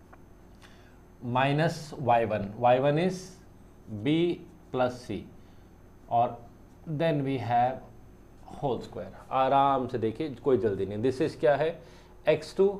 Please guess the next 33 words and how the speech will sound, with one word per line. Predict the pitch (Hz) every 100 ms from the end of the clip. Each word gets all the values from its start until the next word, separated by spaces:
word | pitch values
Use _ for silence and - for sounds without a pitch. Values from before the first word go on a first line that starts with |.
| - - - -
माइनस | 123 127 135 120
एक्स | - -
वन, | 98 95 - 151
एक्स | 147 -
टू | 185 185 131
माइनस | 123 123 127 127 147 143 - - -
एक्स | 135 123 139
वन | 127
का | 131
होल | 131 131
square | - 196 202 - - - -
plus | 156 175 - - - - - -
वाई | 117 127
टू | 131 156
minus, | 139 113 107
Variable | 113 127 143 143 160
में | 165 196
कई | - 127
बार | 139
confusion | 147 123 117 127
आता | 107 95
है, | 165
पर | 98 - - - - -
आप | 139 143 - - 143
अपना | - 147
concept | 143 131 170 170
पढ़ | 143
के | 143
चलेंगे, | 143 139 165
कोई | 147 127
दिक्कत | 101 - 85
नहीं | 87
आएगी। | 82 92